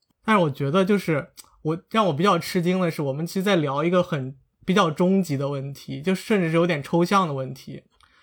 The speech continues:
我会觉得，如果我站在观众的角度讲，我会觉得有点，会有点无聊，因为它跟生活实际是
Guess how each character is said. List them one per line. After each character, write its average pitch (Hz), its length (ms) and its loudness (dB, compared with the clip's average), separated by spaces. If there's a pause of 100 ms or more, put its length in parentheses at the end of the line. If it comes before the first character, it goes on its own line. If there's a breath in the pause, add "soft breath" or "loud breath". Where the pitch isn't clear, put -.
(140 soft breath)
我 175 240 2
会 247 260 2
觉 147 220 -4
得， 151 100 -4
如 160 160 -4
果 214 140 4
我 156 160 0
站 190 240 -2
在 156 100 -4
观 170 220 0
众 185 120 0
的 160 120 -4
角 131 160 -8
度 147 80 -6
讲， 143 180 -8
我 143 60 -10
会 185 80 -2
觉 175 80 -2
得 185 60 2
有 196 100 4
点， 165 180 0
会 - 180 2
有 165 140 2
点 147 300 2
无 143 80 -4
聊， 143 200 0
因 160 60 -2
为 180 80 -2
它 190 140 0
跟 202 260 0
生 196 260 0
活 165 160 0
实 156 200 -6
际 185 120 2
是 147 300 -2